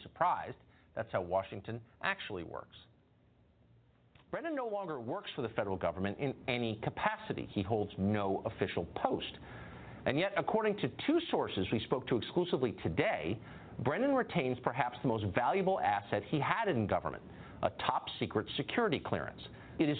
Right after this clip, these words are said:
terrifying to think that John Brennan still has access to any of that information. Brennan is an out-of-the-closet extremist. This is not a man who should have a security clearance.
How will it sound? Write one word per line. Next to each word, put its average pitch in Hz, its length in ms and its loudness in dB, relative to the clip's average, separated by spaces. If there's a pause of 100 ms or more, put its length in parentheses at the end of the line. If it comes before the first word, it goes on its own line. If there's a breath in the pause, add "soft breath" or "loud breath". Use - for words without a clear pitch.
(180)
terrifying 110 560 2
to 117 80 4
think 107 220 0
that 90 140 2
John 135 240 2
Brennan 135 380 2
still 123 160 2
has 123 240 2
access 139 500 2
to - 120 2
any 175 180 4
of 131 80 2
that 107 140 2
information. 151 560 0 (480 loud breath)
Brennan 180 300 4
is 123 200 2
an 120 180 2
out-of-the-closet 123 840 2
extremist. 147 540 0 (360)
This 160 140 4
is 226 100 2
not 175 220 4
a 196 40 4
man 165 340 2
who 113 100 2
should 107 140 0
have 113 100 4
a 101 80 -6
security 107 380 2
clearance. - 360 -4